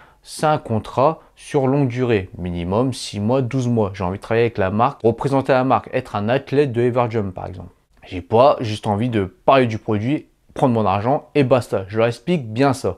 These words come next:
Et ils me disent, ok, bah, on peut partir sur un contrat de trois mois. Au début, je suis un peu réticent, je fais, allez, trois mois, ça va. Le minimum, c'est trois mois. Donc, je négocie avec eux une rémunération fixe en échange de publicité sur leur corde à sauter. Je dois faire une vidéo YouTube,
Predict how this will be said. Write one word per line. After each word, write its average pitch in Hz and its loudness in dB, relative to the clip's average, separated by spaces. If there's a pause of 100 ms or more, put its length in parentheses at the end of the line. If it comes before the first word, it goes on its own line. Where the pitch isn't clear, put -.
(160)
Et 139 2
ils 135 6
me 139 4
disent, 135 4
ok, 175 6
bah, 185 6
on 143 4
peut 170 2
partir 170 2
sur - 4
un 156 4
contrat 160 -2
de 160 -16
trois - 0
mois. 113 0
Au 101 -6
début, 151 -2
je 190 -6
suis 175 2
un 160 0
peu 165 0
réticent, 165 -2
je 175 -8
fais, 135 -2 (580)
allez, 113 4
trois 147 4
mois, 165 2
ça 143 2
va. 101 -2
Le 113 0
minimum, 170 2
c'est 147 -6
trois 117 0
mois. 98 -4 (120)
Donc, 131 6
je 147 4
négocie 160 4
avec 151 2
eux 175 0
une 131 2
rémunération 139 2
fixe - -4
en 123 0
échange 127 0
de 120 2
publicité 127 -2 (640)
sur 147 2
leur 135 2
corde 127 4
à 123 0
sauter. 107 -4
Je 90 -16
dois 95 -2
faire 92 -4 (640)
une 127 2
vidéo 120 2
YouTube, 113 -2